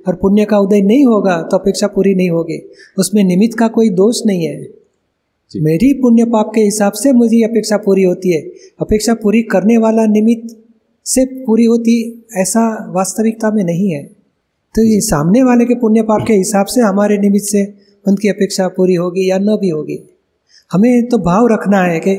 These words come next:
Speaker 1: इनको दुख न हो जाए, क्योंकि हमने अपेक्षा सामने वाला कभी रखता है। हम भी आए पूर्व भाव में अहंकार किया है, "मैं हूँ आपके लिए, तुम्हारी जो भी इच्छा है मैं पूरी करूँगा, मुझे बस आप मेरे साथ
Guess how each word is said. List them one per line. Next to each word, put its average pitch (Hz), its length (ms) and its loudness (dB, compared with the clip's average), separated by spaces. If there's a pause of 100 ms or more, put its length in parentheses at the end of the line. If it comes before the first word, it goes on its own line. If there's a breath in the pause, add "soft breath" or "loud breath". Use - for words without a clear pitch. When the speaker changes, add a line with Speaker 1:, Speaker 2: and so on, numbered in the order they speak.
(140)
Speaker 1:
इनको 208 220 0
दुख 254 320 -2
न 202 40 0
हो 170 180 0
जाए, 165 260 -4 (800)
क्योंकि 214 220 0
हमने 202 340 2
अपेक्षा 226 480 -2
सामने 214 400 0
वाला 214 180 2
कभी 214 260 0
रखता 196 300 -2
है। 170 280 -10 (1040)
हम 185 160 2
भी 240 120 4
आए 214 120 2
पूर्व 214 240 2
भाव 214 260 2
में 226 80 2
अहंकार 190 340 0
किया 220 200 0
है, - 380 -10 (140)
"मैं 202 160 2
हूँ 240 280 2
आपके 233 260 -2
लिए, 220 360 0 (320)
तुम्हारी 185 280 0
जो 226 240 0
भी 247 140 2
इच्छा 220 220 -4
है 214 100 -2
मैं 214 100 -2
पूरी 202 240 0
करूँगा, 180 580 -8 (500)
मुझे 185 200 -4 (140)
बस 233 260 0
आप 214 220 -4
मेरे 208 160 2
साथ 185 220 -4